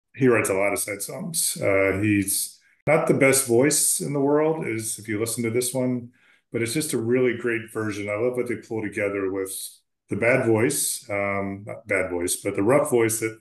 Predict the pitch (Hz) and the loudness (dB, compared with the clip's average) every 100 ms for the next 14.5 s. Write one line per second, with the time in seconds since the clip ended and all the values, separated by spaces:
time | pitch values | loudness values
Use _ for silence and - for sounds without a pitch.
0 | - 120 127 131 113 104 98 92 107 104 | -2 0 2 0 0 0 -4 -6 -6 -4
1 | 98 104 101 101 98 92 _ _ _ _ | -2 0 0 -2 -6 -12 _ _ _ _
2 | _ _ _ 104 101 - 135 127 - 117 | _ _ _ -4 0 2 2 2 2 2
3 | 104 104 - 117 107 107 101 110 98 127 | 0 -4 -4 -4 -4 -4 -6 -8 -4 -2
4 | 127 107 104 120 135 131 - 143 139 135 | 0 2 0 0 -4 -6 -2 0 0 0
5 | 120 123 123 120 147 160 - - _ - | -2 0 -2 0 0 -2 -6 -18 _ -8
6 | 110 107 104 - _ _ _ _ _ _ | -6 -6 -10 -16 _ _ _ _ _ _
7 | _ _ _ _ - 131 131 143 143 143 | _ _ _ _ -6 -2 0 2 0 -2
8 | 123 151 120 107 107 104 117 107 98 104 | -2 -2 -2 -6 -8 -4 -2 -2 -4 -8
9 | - - - _ - - 123 113 107 123 | -14 -20 -20 _ -18 -6 -2 0 2 2
10 | 123 127 117 117 - 135 107 104 101 101 | 2 2 2 -2 -4 -4 -2 -2 -4 -8
11 | 98 - 120 113 117 - - 117 107 101 | -10 -4 0 0 -2 -6 -8 -4 -2 -2
12 | 98 - _ 208 180 120 101 - 98 101 | -4 -8 _ 0 2 0 -2 -2 -2 -2
13 | 104 107 - _ _ _ _ - - 107 | -4 -10 -16 _ _ _ _ -14 -6 -2
14 | 104 101 101 101 | 0 0 0 -2